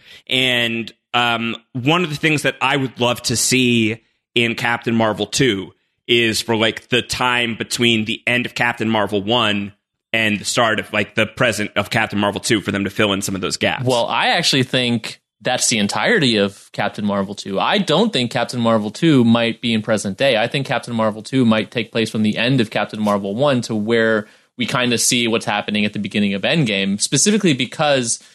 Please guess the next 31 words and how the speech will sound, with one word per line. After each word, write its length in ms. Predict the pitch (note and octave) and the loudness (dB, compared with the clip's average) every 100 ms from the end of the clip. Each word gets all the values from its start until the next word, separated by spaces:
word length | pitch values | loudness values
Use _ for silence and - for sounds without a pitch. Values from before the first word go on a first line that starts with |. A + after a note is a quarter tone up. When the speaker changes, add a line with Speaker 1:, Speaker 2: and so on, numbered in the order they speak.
| _ _ | _ _
Speaker 2:
you 180 | C#3 D3+ | 0 4
have 200 | D3+ G#3 | 4 2
this 140 | F#3+ D#3+ | 0 2
whole 100 | C#3+ | 2
thing 220 | F#3+ E3 | 2 2
where, 220 | C3 B2+ | 4 2
you 160 | A2+ B2 | 2 0
know, 100 | A2+ | 2
Jess, 300 | G#2 C3+ C#3+ | 2 0 0
you 80 | C3 | 2
mentioned 340 | F#3+ G#3 A#2 | 2 2 2
this, 160 | G2+ - | 0 0
like, 140 | A2 | -2
we, 200 | A#2 C3 | 2 2
we 160 | C#3 B2+ | 4 2
don't 300 | A#2+ B2+ C3 | 2 0 0
know 220 | B2 A#2+ | 2 2
what 200 | A2+ A#2 | 4 2
happened 320 | A#2 A2 A#2 | 0 -4 -4
with 80 | G#2+ | -8
the 80 | G#2 | -10
Skrulls, 420 | - F#3+ C3+ G2 | -4 0 2 2
right? 300 | G#2+ A#2 - | 2 0 0
Like, 180 | A#2 G#2 | -2 0
the 80 | A2 | 0
last 340 | A2 B2 B2+ - | 0 -2 -2 -2
ending 320 | C3 B2+ A2 | -2 0 2
is 80 | G#2+ | 2
that 120 | A2 | 0
they're 140 | A2+ | 0
heading 400 | G#2+ A#2 B2 A#2 | 0 -2 -2 -4